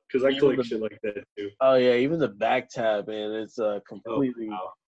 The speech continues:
Speaker 2: unhooked. Uh, these were my favorite shoes, man. I copped them at, uh, Sharpstown in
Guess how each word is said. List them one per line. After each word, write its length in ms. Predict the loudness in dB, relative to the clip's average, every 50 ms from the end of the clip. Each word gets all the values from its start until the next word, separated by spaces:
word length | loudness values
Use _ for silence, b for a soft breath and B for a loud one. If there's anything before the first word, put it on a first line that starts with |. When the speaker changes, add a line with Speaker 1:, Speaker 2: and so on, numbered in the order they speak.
| _
Speaker 2:
unhooked. 720 | -2 0 0 0 -2 -4 -2 0 2 2 2 0 -4 _ -20 -20 -20 _ _ _ _ _ _
Uh, 540 | 0 2 4 4 4 6 6 4 4 4 2 0
these 180 | 0 0 0 2
were 160 | 2 2 2
my 140 | 4 2 0
favorite 400 | 2 2 2 4 4 4 2 0
shoes, 320 | 0 0 0 0 0 0
man. 220 | 0 2 2 4 4
I 60 | 2
copped 340 | 2 2 4 4 4 2 0
them 160 | -4 0 2
at, 240 | 4 4 4 4 4
uh, 380 | 6 6 6 6 4 2 0 -4 -8 B B B B B B B _ _ _ _
Sharpstown 920 | -16 -4 0 4 4 4 2 0 -2 2 4 4 6 6 6 4 2 0 -2
in 140 | -6 -8